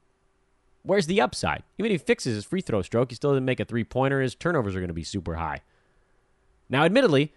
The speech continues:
if he fixes the free throw thing, he does jump from sixty-something to probably thirty-something, maybe higher. Now, that's a big, big jump for him.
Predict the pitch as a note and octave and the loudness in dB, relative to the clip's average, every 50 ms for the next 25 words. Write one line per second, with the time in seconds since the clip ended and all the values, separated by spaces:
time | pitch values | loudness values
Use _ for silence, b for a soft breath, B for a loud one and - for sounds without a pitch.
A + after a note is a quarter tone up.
0 | _ _ - D3+ C#3 A#3 A#3+ - - F3 D#3 D3+ - F#3 G3 F#3+ - D3 C3 B2 | _ _ -2 0 2 2 2 2 0 -6 -6 -6 -2 -2 -2 0 2 2 2 2
1 | - - A#2+ A#2+ B2+ B2+ C3+ D3 C3 E3 E3 D3+ A#2+ - - C#3+ C#3 B2+ A2+ - | 4 2 0 0 0 -2 -2 0 4 4 4 4 2 0 0 0 0 0 0 -4
2 | - - A#2 A2 G#2 G#2 G2+ G2+ - _ _ - - - D3+ - - - C3 A#2+ | -4 -2 0 0 0 0 -4 -8 -10 _ _ -12 -6 -2 -2 -2 -2 0 -2 0
3 | - - A#2+ A2+ - - A#2 A2 A2 G#2+ - - A#2 B2 A#2 - - G2+ F#2+ G#2+ | 2 2 0 0 2 0 0 0 -2 -2 -2 -2 0 0 -2 -2 -2 0 0 2
4 | A2 B2 A2+ A2 B2 C3 - - E3+ F3+ C#3+ G#2 F2+ - G2+ F2 D#2+ - E2 D#2 | 2 0 0 0 0 0 2 4 2 2 2 0 -2 -4 -4 -4 -4 -4 -6 -8
5 | - - _ - G2 A2 A#2+ C3 C#3 A#2+ A2 C3+ E3 D#3 E2+ C#2+ - _ _ _ | -8 -10 _ -2 2 2 4 6 6 6 6 4 4 2 0 -6 -12 _ _ _
6 | _ _ _ _ _ _ _ _ _ - A2 A2+ - A2+ E2+ C#2+ C#2 - - - | _ _ _ _ _ _ _ _ _ -4 -2 -2 -2 -4 -4 -6 -12 -10 -4 0
7 | D#3+ F3+ F3+ E3 D3+ B2+ A2+ F#2+ E2+ E2 - C3 B2 A2+ G2+ G#2 D3+ D#3+ D#3+ C3+ | 2 4 6 6 4 4 2 0 -2 0 2 4 4 4 4 2 2 2 2 2
8 | - G#2+ F#2 E2 D2+ D2 | 0 -2 -2 -2 -6 -10